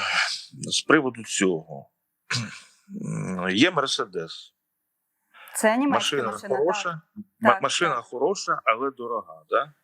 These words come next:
Speaker 2: Так.
Speaker 1: Є Деу.
Speaker 2: Так.
Speaker 1: Машина дешева,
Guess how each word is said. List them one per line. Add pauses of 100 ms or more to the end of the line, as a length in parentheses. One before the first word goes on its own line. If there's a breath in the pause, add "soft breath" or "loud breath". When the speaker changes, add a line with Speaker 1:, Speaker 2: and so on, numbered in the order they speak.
(120)
Speaker 2:
Так. (200)
Speaker 1:
Є
Деу. (600)
Speaker 2:
Так.
Speaker 1:
Машина
дешева,